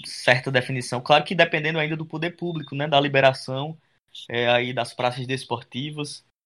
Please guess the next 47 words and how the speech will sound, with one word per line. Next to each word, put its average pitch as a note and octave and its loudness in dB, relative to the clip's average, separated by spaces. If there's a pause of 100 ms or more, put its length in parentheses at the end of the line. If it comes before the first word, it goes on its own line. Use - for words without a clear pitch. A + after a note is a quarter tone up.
(260)
é, G2+ -2
enfim, G#2+ -6
dos A2 -2
estádios C3+ 6
e G3 -6
da, G3+ 4
da F#3+ 2
própria F#3+ -2
liberação F3 0
também C#3+ -6
do, D3+ -6
do C#3 -8
exercício C#3 -6
profissional, B2+ -2
do D3+ -8
jogo, C3 -2
do, B2+ -18
do, C#3+ -18
da, C#3 6
da C#3+ 6
competição C3+ -4 (480)
do B2+ -4
futebol A#2+ -2
paraibano. B2 4 (480)
Então, C3 -4 (320)
o - -14
que - -4
temos C#3 0 (160)
a D#3 10
princípio D#3+ 0
é C#3 0
que D#3 -2
o C#3+ -8
campeonato C#3+ 2
voltaria F3 6
no E3+ -4
dia D#3 -4
dezoito D3 -6
de G3+ -8
julho, F#3+ -6
isso - -10
já D#3 2
tá D3+ 0
definido C#3 -2
há - -
algumas C3+ -6
semanas, F3+ -10